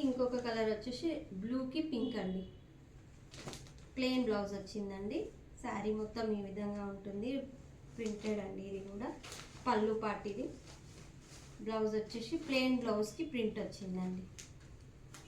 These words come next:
ప్లెయిన్ బ్లౌజ్కి ప్రింట్ వచ్చింది. చాలా బాగుంది శారీ. Pink and blue color combination. ఈ కలర్ కూడా చాలా బాగుంది. ట్వెల్వ్ హండ్రెడ్ ఫ్రీ షిప్పింగ్ అండి. మీకు ఏ కలర్ నచ్చినా వెంటనే స్క్రీన్ షాట్ తీసి ఆర్డర్ చేసుకోండి.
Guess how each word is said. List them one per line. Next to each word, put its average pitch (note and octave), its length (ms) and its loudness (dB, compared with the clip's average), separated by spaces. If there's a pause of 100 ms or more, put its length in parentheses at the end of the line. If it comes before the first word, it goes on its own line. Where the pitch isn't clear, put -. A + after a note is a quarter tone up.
(260)
ప్లెయిన్ G#3 340 -4
బ్లౌజ్కి F#3+ 460 -4
ప్రింట్ F#3 320 -2
వచ్చింది. G3+ 380 -6 (100)
చాలా G#3 420 2
బాగుంది G#3+ 460 4
శారీ. G#3 260 0 (140)
Pink G#3+ 340 4
and G#3 180 4
blue G#3 220 2
color G3+ 220 0 (100)
combination. G3 640 0 (1400)
ఈ G#3+ 40 0 (120)
కలర్ G3+ 320 0
కూడా A3+ 140 -4 (100)
చాలా F#3+ 240 -2 (100)
బాగుంది. F3+ 320 -2 (800)
ట్వెల్వ్ C4 300 6
హండ్రెడ్ A#3 400 2
ఫ్రీ B3+ 120 6 (120)
షిప్పింగ్ A3 440 2
అండి. A3 220 0 (240)
మీకు A#3+ 260 -2
ఏ G#3 40 6 (100)
కలర్ B3 300 4
నచ్చినా B3 340 -2 (160)
వెంటనే A#3 480 2
స్క్రీన్ A3 320 0
షాట్ A3 260 -4
తీసి A3 220 -2 (160)
ఆర్డర్ G3+ 300 0
చేసుకోండి. G#3+ 500 0